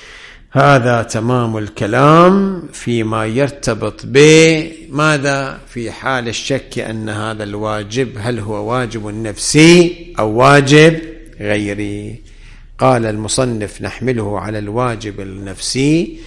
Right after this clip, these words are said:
بالمقتضى الإطلاق لهيئة الأمر،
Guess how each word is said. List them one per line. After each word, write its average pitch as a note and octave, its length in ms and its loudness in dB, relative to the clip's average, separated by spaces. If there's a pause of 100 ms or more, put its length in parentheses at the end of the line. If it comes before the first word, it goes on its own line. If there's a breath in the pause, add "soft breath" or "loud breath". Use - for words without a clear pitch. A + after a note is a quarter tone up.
(380 loud breath)
بالمقتضى G#2+ 580 -6
الإطلاق C3 760 -2
لهيئة A2 640 -4
الأمر، B2 840 -2